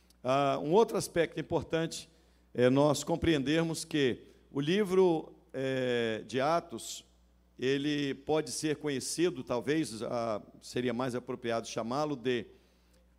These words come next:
é, Atos de Jesus Cristo. Lembra-se como começa o livro?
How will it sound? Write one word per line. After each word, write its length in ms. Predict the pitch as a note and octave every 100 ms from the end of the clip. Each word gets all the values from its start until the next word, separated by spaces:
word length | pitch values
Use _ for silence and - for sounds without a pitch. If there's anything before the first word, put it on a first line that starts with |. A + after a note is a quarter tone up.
| -
é, 720 | A#2+ A#2+ A#2 A2+ A2 G#2+ - - _ _ _ _ _
Atos 840 | C#3+ F3 E3+ - E3 - - - - _ _ _ _ _ _ -
de 160 | A2
Jesus 460 | A2+ C3+ C3+ B2+ -
Cristo. 600 | - C3 G#2+ - - C3 _ _ _ _ _ _ _ _ -
Lembra-se 400 | D3 F3+ D#3+ -
como 340 | D3+ D#3+ D3+
começa 480 | C3+ C#3 D#3 D3 C#3+
o 20 |
livro? 400 | D3 F#3+ C#3 F#2+